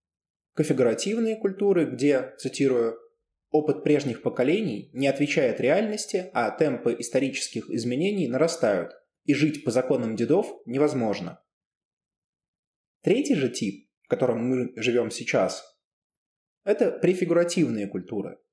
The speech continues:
где передача знаний уже зачастую осуществляется в обратную сторону. Гришна пишет: "Характерным для этого нового времени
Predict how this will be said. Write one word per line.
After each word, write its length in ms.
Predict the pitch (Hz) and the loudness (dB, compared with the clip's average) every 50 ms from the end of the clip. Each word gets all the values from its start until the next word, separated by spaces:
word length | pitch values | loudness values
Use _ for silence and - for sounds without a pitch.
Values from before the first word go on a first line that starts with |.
| _ _ _ | _ _ _
где 220 | - 120 135 139 | -4 0 0 2
передача 640 | - - 147 143 135 143 127 113 - - 113 101 98 - | 2 2 2 2 4 2 2 2 0 -2 -2 -2 -4 -6
знаний 640 | - 110 135 156 196 269 294 202 110 95 - - _ _ _ _ _ _ _ _ | -6 -2 0 2 2 2 2 0 0 -4 -6 -12 _ _ _ _ _ _ _ _
уже 280 | - 123 120 156 185 175 | -4 0 2 2 2 2
зачастую 500 | 143 135 - - - - - 160 151 123 | 0 -4 -6 -8 -6 -2 2 4 4 2
осуществляется 640 | 113 117 120 - - - 139 143 135 131 - 127 | 2 0 -6 -8 -2 0 2 2 2 0 0 2
в 60 | 123 | 2
обратную 460 | 131 127 135 135 113 - - 101 98 | 2 4 4 2 2 0 -2 -6 -8
сторону. 580 | 98 - - - 98 92 90 85 - - - _ _ _ _ _ _ _ _ _ _ _ _ _ _ | -8 -6 -2 0 0 0 -2 -6 -10 -14 -20 _ _ _ _ _ _ _ _ _ _ _ _ _ _
Гришна 340 | 127 139 160 156 - 147 139 | -2 0 0 0 -2 -4 -4
пишет: 360 | - - 127 - - - - - _ _ _ _ _ _ _ _ _ _ _ _ _ _ _ _ _ _ _ _ _ _ _ _ _ _ | -4 -4 -4 -4 -6 -8 -12 -18 _ _ _ _ _ _ _ _ _ _ _ _ _ _ _ _ _ _ _ _ _ _ _ _ _ _
"Характерным 580 | - - - - - 247 254 254 254 202 151 131 | -2 0 0 0 2 2 2 2 2 0 0 2
для 160 | 120 139 156 | 4 4 4
этого 240 | 165 160 156 139 143 | 4 2 2 0 0
нового 400 | 156 165 165 156 135 113 113 120 | 2 2 2 2 0 0 -2 -2
времени 580 | 117 - 160 208 262 254 165 117 98 101 - | 0 2 2 2 2 0 -2 -4 -6 -8 -10